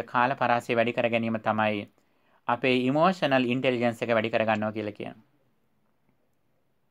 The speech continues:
සාමාන්‍යයෙන් ඉමෝෂනල් ඉන්ටෙලිජන්ස් එක කියලා කියන්නේ self awareness, self regulation,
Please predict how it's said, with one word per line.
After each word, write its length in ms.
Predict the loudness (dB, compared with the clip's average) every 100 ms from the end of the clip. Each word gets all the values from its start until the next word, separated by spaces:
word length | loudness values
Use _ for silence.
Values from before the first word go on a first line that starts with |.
| _ _ _ _ _ _ _ _ _
සාමාන්‍යයෙන් 500 | 0 2 2 2 0
ඉමෝෂනල් 600 | -2 -2 -2 -2 -2 -2
ඉන්ටෙලිජන්ස් 500 | -2 -4 -2 -2 -2
එක 180 | -4 -2
කියලා 260 | -2 -2 0
කියන්නේ 380 | 0 0 -6 -10 _ _ _ _ _ _ _ _ _ _ _ _
self 360 | -2 0 2 -2 _ _ _
awareness, 560 | -2 2 4 2 0 -6 -16 _ _ _ _ _ _ _ _ _ _ _ _
self 320 | -2 0 0
regulation, 720 | 0 0 2 2 2 0 -6